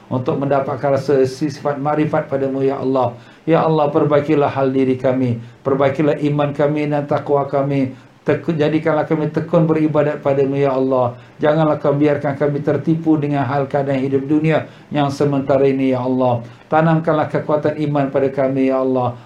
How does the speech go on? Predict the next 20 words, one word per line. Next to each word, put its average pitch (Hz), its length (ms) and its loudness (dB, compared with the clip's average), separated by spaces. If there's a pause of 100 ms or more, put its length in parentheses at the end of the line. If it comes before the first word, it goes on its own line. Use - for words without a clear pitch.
agar 135 320 0
kami 147 320 0
dapat 139 240 0
melihat 139 320 0
segala 151 480 2
apa - 160 -6
yang 151 80 0
berlaku 147 400 0
di 160 80 2
hadapan 156 400 0
kami 170 480 2 (160)
adalah 151 320 2
merupakan 147 480 0
sebagai 139 320 -2
hikmah 180 560 0
yang 151 240 -2
kau 156 160 -2
telah 147 240 0
tentukan, 143 640 0 (240)
yang 139 160 -2